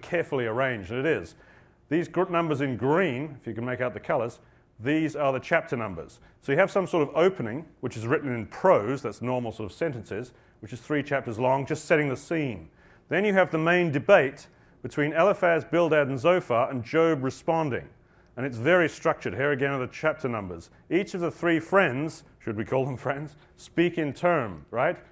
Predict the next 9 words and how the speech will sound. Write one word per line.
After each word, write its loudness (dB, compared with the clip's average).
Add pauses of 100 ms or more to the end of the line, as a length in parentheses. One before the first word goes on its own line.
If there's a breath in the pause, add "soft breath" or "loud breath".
(180 soft breath)
Eliphaz 2
speaks -2
in -4
chapters -4
four 0
and -4
five. 0 (420 soft breath)
Job 4
responds -2